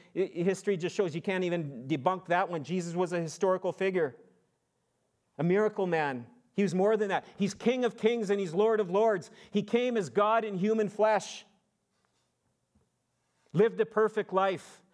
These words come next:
set the standard for our lives. And He died in our place, bearing the sin, our sin, upon Himself,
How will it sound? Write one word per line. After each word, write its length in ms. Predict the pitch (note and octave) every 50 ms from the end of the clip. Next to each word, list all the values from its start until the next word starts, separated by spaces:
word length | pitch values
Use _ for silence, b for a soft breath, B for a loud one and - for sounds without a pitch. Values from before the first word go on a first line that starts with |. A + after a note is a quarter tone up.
| _ -
set 280 | - - A3 A3 A3 -
the 60 | G#3
standard 640 | - - - G3+ G3 G3+ A3 A3+ G#3 F#3+ F3 D#3+ C#3
for 220 | - - G#3 F#3
our 220 | - F3+ F#3+ G3+ G#3
lives. 560 | G3+ F#3 E3 D3 C3+ C3 A2+ - - - - _ _ _ _ _ _ _ _ _ _ _ _ _ _ _ _ _ _ _ _ _ _ _ _ _ _ _ _ _ _ _ _ _ _ _ _ _ _ _ _ _ _ _ _ _ _ _ _ _ _ _ _ _ _ _ _ -
And 80 | B2+
He 80 | D#3+ E3+
died 480 | C#3 C#3 D#3+ E3 F3+ F3+ D#3 C3 G#2+ G#2 - _ _ -
in 120 | D#3 D#3
our 120 | D3 C#3+
place, 560 | - - - E3 D#3+ D3 - - - - - - _ _ _ _ _
bearing 500 | A#2+ B2 E3 E3+ F3+ F#3+ F3+ F3 D#3+ C#3+ - _ _ -
the 100 | D#3 D3
sin, 520 | - - - F#3+ F#3+ F#3 E3 C#3 B2 A2+ - - _ _ _ _ _ _ _ _ _ _ _ _ _ _ _ _ _ _ _ _ _ _ _ _ _ _ _ _ _ _ -
our 160 | D3+ E3 F#3
sin, 400 | F3 - - - D#3+ C#3 C3 C3 -
upon 360 | C3+ C3 - D#3+ D3 D3 C#3+
Himself, 720 | C3+ C#3 C#3 C3+ - - D#3 C#3+ C3 C3 B2+ - - -